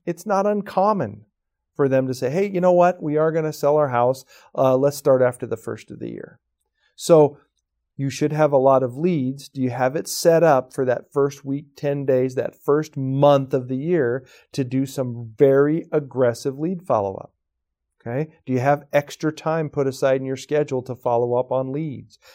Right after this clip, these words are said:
Have you set aside a couple of evenings and a couple Saturdays in that first month to be sure that you follow up with all the leads?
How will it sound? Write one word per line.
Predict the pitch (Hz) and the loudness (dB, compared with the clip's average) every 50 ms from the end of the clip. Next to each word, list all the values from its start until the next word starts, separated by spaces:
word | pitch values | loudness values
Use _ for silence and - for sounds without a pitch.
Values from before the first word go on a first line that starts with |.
| _ _ | _ _
Have | - 131 127 | -10 -8 -6
you | 135 127 | -6 -8
set | 127 - 143 143 143 | -4 -2 -2 -2 -2
aside | 139 139 147 143 139 143 | -2 -2 -2 0 0 0
a | 139 | -2
couple | - - 147 143 - 147 143 | -2 -4 -4 -4 -2 -4 -4
of | 135 123 | -4 -4
evenings | - 156 151 156 151 139 135 123 120 107 | -8 -8 -6 -6 -6 -6 -8 -8 -8 -8
and | 117 110 | -8 -10
a | 113 113 | -10 -6
couple | - 143 139 - 143 | -6 -6 -6 -6 -8
Saturdays | - - - 139 143 156 156 156 139 127 123 123 117 113 | -8 -4 -2 0 0 2 0 0 -2 -2 -2 -4 -4 -6
in | 113 | -8
that | 113 113 110 - _ _ | -10 -10 -10 -12 _ _
first | - 135 127 127 - - | -4 -4 -4 -4 -8 -10
month | 123 117 117 113 117 _ _ _ _ _ _ _ | -10 -8 -10 -10 -12 _ _ _ _ _ _ _
to | - 139 135 131 | -6 -6 -6 -6
be | - - - 139 139 | -8 -10 -10 -8 -8
sure | 139 - - 131 127 127 | -8 -6 -6 -4 -4 -4
that | 120 139 131 - 147 | -6 -8 -8 -10 -12
you | 139 | -14
follow | - - 127 120 120 123 120 123 | -4 -2 0 0 0 0 -2 -4
up | 123 123 - | -4 -4 -8
with | 139 - | -10 -6
all | 123 120 117 117 | -4 -4 -4 -4
the | 117 123 | -4 -6
leads? | 127 139 165 175 160 - - - - - | -6 -6 -8 -8 -10 -12 -14 -18 -20 -20